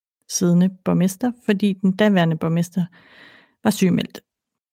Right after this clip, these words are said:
Det havde han bare lige glemt at fortælle B T, da de snakkede med ham om Frank Jensens boligsag.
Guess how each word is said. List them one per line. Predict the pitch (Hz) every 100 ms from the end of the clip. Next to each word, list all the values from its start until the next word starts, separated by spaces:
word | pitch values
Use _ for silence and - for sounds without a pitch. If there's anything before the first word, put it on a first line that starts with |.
| _ _ - _ _ -
Det | 226
havde | 202 220
han | 208
bare | 214 220
lige | 233
glemt | 240 262 247
at | 175
fortælle | 180 - 190 196
B | 208 196
T, | 180
da | 185 185 180
de | 170
snakkede | - 185 196
med | 175
ham | 180 175
om | 180 170
Frank | - 165 170
Jensens | 170 - 196
boligsag. | - 247 233 - 180 170